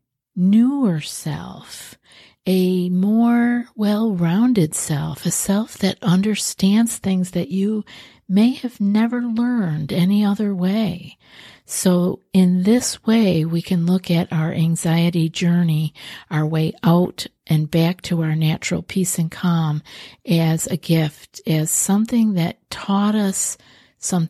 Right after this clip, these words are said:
things about ourselves that maybe we wouldn't have really had the time or the inclination to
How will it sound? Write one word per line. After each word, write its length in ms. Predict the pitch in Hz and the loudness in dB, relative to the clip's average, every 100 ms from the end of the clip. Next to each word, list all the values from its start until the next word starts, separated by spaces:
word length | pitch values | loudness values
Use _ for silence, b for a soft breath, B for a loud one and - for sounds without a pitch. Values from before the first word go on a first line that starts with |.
| - | 0
things 320 | 202 208 214 | 4 4 4
about 320 | 208 202 185 185 | 0 0 0 2
ourselves 600 | 180 180 - 165 175 226 | 0 -2 0 0 0 -2
that 240 | 240 - | -6 0
maybe 320 | 247 262 269 | 2 2 0
we 180 | 240 220 | 0 0
wouldn't 360 | 202 190 185 160 | 2 2 0 -2
have 340 | 175 165 165 B B B - | 0 0 -4 B B B -2
really 340 | 175 175 170 | 2 4 2
had 320 | 160 160 156 - | 2 2 2 -2
the 120 | 151 | -6
time 760 | - - 170 160 160 156 156 - B B - | -6 -4 0 2 2 2 0 -4 B B -4
or 540 | 160 156 151 156 156 - | 0 2 2 0 -2 -6
the 380 | 156 160 160 165 | -6 -2 0 2
inclination 880 | 160 - 160 156 151 147 - 151 | -2 -2 0 2 2 0 -2 -2
to 360 | - - 156 | -4 -4 -2